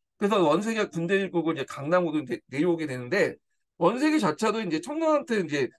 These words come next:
막 배신을 당했기 때문에 청주한테 충성을 할 생각은 없었어요. 근데 이제 그 당시 이제 그 강남에 있었던, 그 남경에 있었던 그 임시정부에서 와서,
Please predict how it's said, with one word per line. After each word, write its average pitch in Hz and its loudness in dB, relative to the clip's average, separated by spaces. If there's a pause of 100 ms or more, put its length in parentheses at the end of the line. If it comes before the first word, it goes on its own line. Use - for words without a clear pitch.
막 247 0
배신을 175 -2
당했기 156 -8
때문에 135 -2 (320)
청주한테 320 0
충성을 320 0
할 262 4
생각은 226 -4
없었어요. 139 0 (640)
근데 254 -4
이제 226 -4 (260)
그 220 -8
당시 254 0
이제 185 -4
그 180 -6
강남에 208 -2
있었던, 165 -6 (100)
그 165 -8
남경에 175 -2
있었던 160 -4
그 131 -6 (360)
임시정부에서 180 2 (300)
와서, 160 4